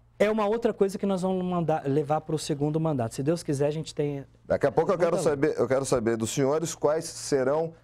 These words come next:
Speaker 2: as marcas, né? Meio ambiente, foi uma marca. Rio Una, uma marca do vereador João Vidal. Proteção dos animais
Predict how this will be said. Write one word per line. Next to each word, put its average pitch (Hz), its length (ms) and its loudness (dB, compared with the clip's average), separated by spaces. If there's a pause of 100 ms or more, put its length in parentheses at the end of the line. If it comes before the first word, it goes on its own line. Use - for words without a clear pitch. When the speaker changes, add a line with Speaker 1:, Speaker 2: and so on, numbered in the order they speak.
(140)
Speaker 2:
as 107 200 0
marcas, - 880 -2
né? 113 280 0 (1400)
Meio 160 240 2
ambiente, 160 560 -2 (260)
foi 95 120 0
uma 123 160 0
marca. 113 380 -2 (200)
Rio 135 220 0
Una, 135 300 0
uma 101 160 2
marca 117 340 0
do 92 140 0
vereador 98 340 2
João 104 140 0
Vidal. 98 440 -2 (560)
Proteção 127 400 0
dos 147 120 0
animais 147 720 -4